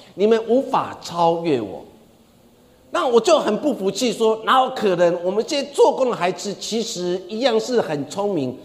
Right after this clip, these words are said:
只是不愿意去读书而已。”所以记得印象很深刻，在这考试当中，好不容易考了第三名，结果他就跑来我前面对我讲了一句话，说：“啊，你都是作弊来的，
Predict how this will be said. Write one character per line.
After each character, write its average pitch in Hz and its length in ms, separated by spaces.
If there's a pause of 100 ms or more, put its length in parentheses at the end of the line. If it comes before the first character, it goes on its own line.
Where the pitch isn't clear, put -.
(120)
只 180 100
是 254 220
不 185 240
愿 233 240
意 220 100
去 208 120
读 143 260
书 147 260
而 123 80
已。” 104 140 (760)
所 339 160
以 262 240 (320)
记 330 180
得 233 260
印 269 180
象 233 160
很 185 180
深 226 240
刻， 226 120
在 269 260
这 269 200
考 - 200
试 226 100
当 214 220
中， 202 220
好 160 260
不 196 140
容 233 180
易 233 100
考 160 220
了 151 100
第 196 280
三 160 240
名， 120 240 (760)
结 370 120
果 311 80
他 339 120
就 359 120
跑 226 180
来 233 180
我 220 140
前 220 180
面 247 160
对 262 140
我 208 100
讲 165 200
了 175 80
一 - 20
句 208 180
话， 190 200
说 190 360 (220)
：“啊， 151 640
你 160 180
都 220 160
是 214 200
作 208 340
弊 180 300
来 104 240
的， 98 260